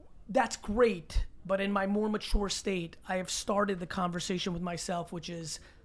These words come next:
that's a control thing, uh, which is fine. But I need to be thoughtful, because I think where it's leading me to is enormous popularity with an, an ungodly amount of potential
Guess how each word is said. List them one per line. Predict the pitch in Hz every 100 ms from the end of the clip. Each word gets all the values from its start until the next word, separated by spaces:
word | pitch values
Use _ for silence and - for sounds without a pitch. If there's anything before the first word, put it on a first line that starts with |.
| -
that's | 190 185
a | 185
control | 175 - - 175
thing, | 170 180 262 - - - - - - - - - - -
uh, | 185 170 170 170 - -
which | 180
is | 208
fine. | - 160 185 254 - - - - - - - - - - - - - - - - 165
But | 156 190 165 - - -
I | 185
need | 190 190
to |
be | 185
thoughtful, | 160 - 196 - 185 165
because | 160 165
I | 185
think | - 202 185
where | 190
it's | 156 -
leading | 180 202 196 180
me | 165 160
to | - 180 165 160 160
is | - 170 165 - - - - -
enormous | 190 185 190 185 196 214
popularity | - 190 180 196 175 175 208 262 262 - - - - -
with | 180 - - - - -
an, | 185 208 - - -
an | 196 208
ungodly | 190 180 190 180 185
amount | 175 170
of | 165
potential | - - 170 - 170 165